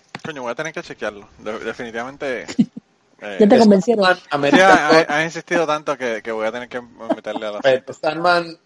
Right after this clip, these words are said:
Speaker 3: toda la serie de Sandman y el libro American Gods, que ahora va a ser una serie en Showtime.
Speaker 1: Ah, sí, wow.
Speaker 3: Sí.
Speaker 1: Qué brutal. Eh, nos dice, "¿cuán-, cómo fue su primera vez grabando un podcast?".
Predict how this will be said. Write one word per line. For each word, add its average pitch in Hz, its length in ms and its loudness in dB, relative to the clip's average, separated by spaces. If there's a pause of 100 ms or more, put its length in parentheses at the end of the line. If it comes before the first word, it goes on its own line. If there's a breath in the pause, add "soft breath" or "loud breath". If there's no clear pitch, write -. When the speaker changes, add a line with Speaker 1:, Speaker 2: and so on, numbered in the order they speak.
(120)
Speaker 3:
toda 143 240 0
la 151 100 2
serie 156 220 0
de 151 100 -2
Sandman 151 480 -6
y 120 360 -12
el 107 120 -6
libro 117 260 -2
American 110 420 -4
Gods, - 360 -14 (840)
que - 80 0
ahora 117 160 8
va 120 60 8
a 120 40 2
ser 127 120 -2
una 123 120 -4
serie 117 200 -2
en 110 60 -10
Showtime. - 340 -6 (1080)
Speaker 1:
Ah, 127 180 -12
sí, 127 240 -16
wow. 101 200 -14 (720)
Speaker 3:
Sí. 98 60 -12 (560)
Speaker 1:
Qué 107 60 -18
brutal. 98 280 -20 (1040 soft breath)
Eh, 123 1000 -6
nos 127 100 -16
dice, 151 220 -8 (100)
"¿cuán-, 156 400 -6
cómo 165 280 -2
fue 185 240 0
su 156 220 -12
primera 139 360 -2
vez 160 140 -4
grabando 131 300 -4
un 135 60 -18
podcast?". - 480 -12